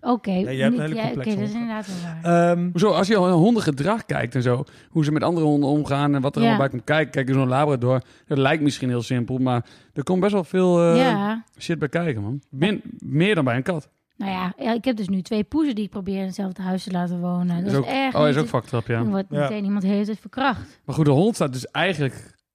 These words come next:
Speaker 2: Wel op
Speaker 3: Nee,
Speaker 2: nummer
Speaker 3: wacht,
Speaker 2: één.
Speaker 3: ja.
Speaker 2: Nee, nou, het is dus heel erg afhankelijk.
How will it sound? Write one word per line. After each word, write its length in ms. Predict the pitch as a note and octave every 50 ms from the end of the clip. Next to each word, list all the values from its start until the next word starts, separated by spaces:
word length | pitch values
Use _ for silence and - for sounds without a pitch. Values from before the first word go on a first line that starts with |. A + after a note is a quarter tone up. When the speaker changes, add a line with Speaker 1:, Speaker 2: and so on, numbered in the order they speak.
| _ _ _ _ _ _ - D#3+
Speaker 2:
Wel 140 | D3+ D#3 E3
op 60 | E3+ F3
Speaker 3:
Nee, 100 | A3 A3
Speaker 2:
nummer 180 | - D3 D3 -
Speaker 3:
wacht, 120 | C3+ D3
Speaker 2:
één. 100 | D#3 D#3+
Speaker 3:
ja. 100 | E3 E3+ -
Speaker 2:
Nee, 100 | A#3+ G#3 - - -
nou, 140 | F3 F#3+ G3
het 140 | A3+ G#3+ A#3
is 100 | B3+ A#3+
dus 140 | C4+ C#4 G#3
heel 200 | G#3 A#3+ D#4 F4+
erg 80 | D#4+ A#3
afhankelijk. 400 | G3 G3+ A3+ B3+ B3+ C4 -